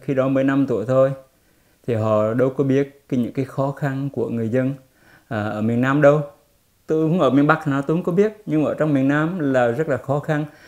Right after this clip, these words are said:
trong vấn đề đi lại. Quý vị muốn đi, à, sau năm bảy lăm mà muốn đi thăm, à, à, bà con, à, thăm cha mẹ mình ở thôn quê,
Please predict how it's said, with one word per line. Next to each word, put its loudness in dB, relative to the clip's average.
trong 2
vấn 4
đề 4
đi 2
lại. 2
Quý 6
vị 8
muốn 6
đi, 8
à, 4
sau 0
năm 2
bảy 4
lăm 4
mà 4
muốn 4
đi 6
thăm, 0
à, 0
à, 2
bà 8
con, 4
à, 0
thăm 2
cha 6
mẹ 8
mình 4
ở 2
thôn 2
quê, 4